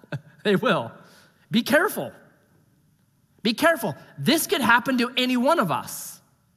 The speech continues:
We gotta be really, really careful because we can get disrespected by s-, someone what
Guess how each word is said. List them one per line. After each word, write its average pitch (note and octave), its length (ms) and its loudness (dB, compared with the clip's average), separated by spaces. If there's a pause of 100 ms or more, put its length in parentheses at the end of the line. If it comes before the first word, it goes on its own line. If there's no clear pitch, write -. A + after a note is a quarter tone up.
(480)
We C#3+ 60 -14
gotta C#3 100 -4
be A2+ 100 -8
really, E3 580 -2 (340)
really C#3 400 -4 (280)
careful G2 560 -10 (720)
because B2 240 -8
we D#3+ 140 -2
can F3 100 -4
get B2 260 -10
disrespected A2+ 880 -8 (420)
by D3+ 80 -6
s-, - 200 -10
someone B2 400 -8
what - 160 -12